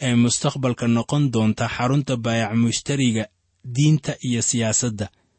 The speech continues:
Waxay noqon doontaa caasimadda kan Masiixa mucaarada. Kitaabka muujintii oo sawir ka bixinaya magaalada Tuuros oo u taagan magaalada Baabiloon ee mustaqbalka, taasoo gidislaydu ay keeni doonaan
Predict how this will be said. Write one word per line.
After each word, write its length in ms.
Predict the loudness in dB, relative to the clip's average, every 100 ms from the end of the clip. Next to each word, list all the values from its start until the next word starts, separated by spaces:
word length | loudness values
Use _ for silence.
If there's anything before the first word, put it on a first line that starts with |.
| _ _ _ -4
Waxay 240 | 0 2
noqon 280 | 2 4 2 2
doontaa 340 | 2 2 0
caasimadda 680 | 0 -2 0 2 0 0 -4 -4 _
kan 160 | -2 2
Masiixa 460 | 2 2 0 0 0
mucaarada. 560 | 0 0 -2 -2 -4 -8 _ _ _ _ _ _ _
Kitaabka 420 | -4 0 0 0 2
muujintii 560 | 4 4 2 2 0
oo 140 | 0 0
sawir 340 | 2 0 -2
ka 100 | -4
bixinaya 500 | -6 -4 -2 0 2 2
magaalada 540 | 0 0 0 0 -2
Tuuros 420 | 0 0 2 0 -2
oo 120 | -4
u 60 | -4
taagan 400 | -2 -2 2 2
magaalada 500 | 2 0 -2 0 -2
Baabiloon 580 | 0 -2 0 0 2 2
ee 140 | 2 2
mustaqbalka, 760 | 2 0 -2 0 -2 -2 -6 -8 _ _ _ -4
taasoo 440 | 0 2 2 0 0
gidislaydu 840 | -2 -2 -2 -4 -2 0 0 0
ay 160 | -2 -4
keeni 320 | -2 0 0
doonaan 460 | 0 -2 0 2